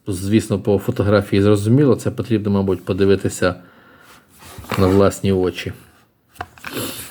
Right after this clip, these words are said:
Ось, і на звороті у нас тут указаний тираж монети, ось ми бачимо, не монети, а буклета саме цього, тисяча двадцять п'ять штук. Е, в мене двісті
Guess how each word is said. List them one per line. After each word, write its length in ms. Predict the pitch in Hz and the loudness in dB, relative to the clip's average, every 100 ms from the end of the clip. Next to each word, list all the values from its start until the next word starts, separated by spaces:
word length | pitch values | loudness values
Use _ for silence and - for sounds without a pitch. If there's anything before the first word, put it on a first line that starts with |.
| - - - - | -14 -12 -10 0
Ось, 380 | 101 95 - - | 2 2 2 4
і 240 | 135 147 - - - - - _ _ _ _ _ - - - - | 4 4 -4 -18 -20 -20 -20 _ _ _ _ _ -18 -18 -14 0
на 160 | 101 104 | 4 4
звороті 480 | 104 117 113 98 95 | 6 6 4 2 -4
у 20 | |
нас 180 | 98 98 | -4 -6
тут 240 | 95 - | -10 -10
указаний 580 | 95 107 98 92 95 90 | -4 -2 -2 -2 -4 -6
тираж 560 | - 101 101 104 113 | 0 4 4 4 0
монети, 440 | 127 123 127 123 127 | 0 2 2 0 2
ось 220 | 123 123 | 0 0
ми 80 | 123 | 0
бачимо, 480 | 120 123 123 123 120 | 2 0 0 0 2
не 100 | 107 | 2
монети, 380 | 104 113 123 98 | 4 4 4 2
а 140 | 92 | 0
буклета 560 | 90 98 - 98 90 90 - - | 0 -4 -2 -2 -2 -8 -12 -20
саме 320 | - 95 98 | -10 -6 -6
цього, 360 | 95 - 95 95 - - - - | -4 -2 0 -2 -6 -14 -16 -2
тисяча 360 | - 107 110 104 | 2 2 2 2
двадцять 340 | 98 92 98 | 4 4 0
п'ять 200 | - 98 | 0 0
штук. 420 | - - 95 90 - - - - - | 0 -4 -4 -4 -12 -20 -20 -20 -12
Е, 40 | 98 95 92 92 92 98 98 101 | -6 -4 -2 -4 -2 0 0 -2
в 220 | 101 95 | 0 2
мене 280 | 101 98 92 | 4 2 0
двісті 360 | 95 104 - | 0 0 -2